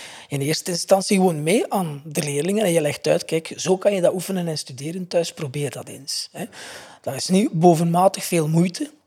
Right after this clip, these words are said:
of het is niet zo dat je daardoor je lessenstructuur compleet moet omgooien. Ehm, maar je geeft eigenlijk zo continu dingen mee aan, aan leerlingen in de hoop dat, dat ze na verloop van tijd die dingen ook zelf gaan oppikken.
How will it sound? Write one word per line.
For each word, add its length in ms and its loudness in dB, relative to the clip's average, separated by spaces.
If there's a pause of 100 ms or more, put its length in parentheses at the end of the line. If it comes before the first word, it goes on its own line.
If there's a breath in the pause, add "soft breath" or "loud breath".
(220)
of 60 -20
het 100 -12
is 120 -6
niet 140 -2
zo 100 -2
dat 180 -2
je 80 -2
daardoor 420 -4
je 100 -2
lessenstructuur 800 -4
compleet 500 -6
moet 160 -2
omgooien. 460 0 (500 loud breath)
Ehm, 420 -4 (300)
maar 120 0
je 60 4
geeft 160 0
eigenlijk 300 4
zo 260 -2 (180)
continu 540 2
dingen 380 2
mee 420 0 (600)
aan, 300 4
aan 120 2
leerlingen 400 0
in 80 0
de 60 0
hoop 420 2
dat, 200 -10 (120)
dat 200 -10
ze 100 -6
na 200 -4
verloop 240 -4
van 180 -6
tijd 220 0
die 80 -8
dingen 200 -4
ook 100 -8
zelf 280 -4
gaan 180 -8
oppikken. 320 -16